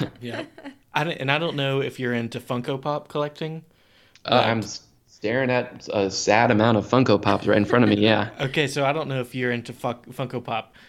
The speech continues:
Speaker 2: um, hunting either, but that one is a very difficult one to find.
Speaker 1: Oh, is it really? Already?
Speaker 2: Yeah.
Speaker 1: That's interesting.
Speaker 2: That one, and there's one of Gabby holding Forky.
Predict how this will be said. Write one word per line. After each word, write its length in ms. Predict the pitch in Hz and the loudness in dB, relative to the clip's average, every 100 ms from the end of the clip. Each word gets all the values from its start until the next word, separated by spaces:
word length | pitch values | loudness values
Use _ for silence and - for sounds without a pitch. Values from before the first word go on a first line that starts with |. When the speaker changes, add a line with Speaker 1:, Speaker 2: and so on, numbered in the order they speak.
| _ - | _ -6
Speaker 2:
um, 460 | 123 117 113 113 - _ _ _ _ _ _ _ _ - - - | -2 -2 -2 -8 -12 _ _ _ _ _ _ _ _ -20 -20 -20
hunting 680 | - - 175 214 - 120 131 - - | -16 -2 0 0 -2 -4 -4 -6 -4
either, 480 | 190 180 139 117 104 113 | -2 0 -2 -2 -6 -6
but 340 | 143 127 123 - - | 0 0 0 -8 -6
that 300 | 127 147 143 | 0 0 0
one 260 | 135 123 | -2 -2
is 260 | 123 127 123 | -2 -4 -2
a 160 | 135 123 | -2 -2
very 580 | 113 117 120 135 123 117 | -4 -6 -2 -2 -2 -4
difficult 580 | 120 120 120 117 120 127 | -8 -12 -12 -10 -8 -8
one 200 | 110 - | -12 -14
to 100 | - | -16
find. 400 | - - - - _ _ _ _ | -16 -16 -18 -20 _ _ _ _
Speaker 1:
Oh, 160 | - 135 | 2 4
is 140 | 139 | 4
it 100 | 170 | 2
really? 400 | 113 113 117 95 | 4 4 4 2
Already? 680 | - 107 117 113 120 95 - - - | 2 4 6 4 4 0 -4 -12 -10
Speaker 2:
Yeah. 140 | 117 | -6
Speaker 1:
That's 180 | 113 - | -6 -8
interesting. 520 | 101 - - 65 57 - _ | -12 -10 -10 -8 -8 -12 _
Speaker 2:
That 220 | 123 131 | -4 -4
one, 200 | 165 160 | -2 -6
and 260 | 156 135 135 | -4 -4 -2
there's 160 | 131 127 | -4 -4
one 160 | 123 | -4
of 160 | 120 117 | -6 -6
Gabby 400 | 123 123 123 120 | -6 -4 -4 -6
holding 680 | 117 - 131 123 113 101 101 _ _ _ _ | -8 -8 -6 -6 -8 -10 -16 _ _ _ _
Forky. 560 | - 113 - - - | -12 -12 -14 -20 -20